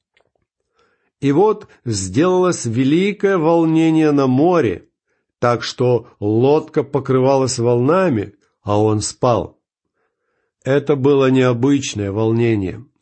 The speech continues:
В рассказе об искушениях Иисуса мы видели, что сатана оставил его на некоторое время, но ненадолго. Я думаю, это волнение на море было поднято самим сатаной.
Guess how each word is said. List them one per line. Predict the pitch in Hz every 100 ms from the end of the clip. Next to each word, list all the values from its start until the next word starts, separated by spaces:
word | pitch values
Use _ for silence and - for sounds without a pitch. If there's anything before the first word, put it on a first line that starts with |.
| -
В | 127
рассказе | 156 - 202 165
об | 160
искушениях | 151 - 143 160 170 160 120
Иисуса | 135 131 170 180 170 170 160 - -
мы | 131 147
видели, | 139 151 147 151
что | 139 - 156 139
сатана | 139 127 131 127 135
оставил | 135 - - 185 143 120
его | 123 120 120
на | 135
некоторое | 139 127 127 143 160
время, | 180 202 156 113 - - _ _ _ _ -
но | 107 117
ненадолго. | 123 131 131 127 127 110 95 90 _ _ _ _ _ -
Я | 107 151
думаю, | 147 156 214 202 185 175 - -
это | 165 165 147
волнение | 123 143 151 156 170 151 143
на | 147
море | 151 180 180 165
было | 143 165 160 147
поднято | - 165 175 151 151 143 151
самим | - 151 147 151 147
сатаной. | 123 147 131 147 147 165 139 87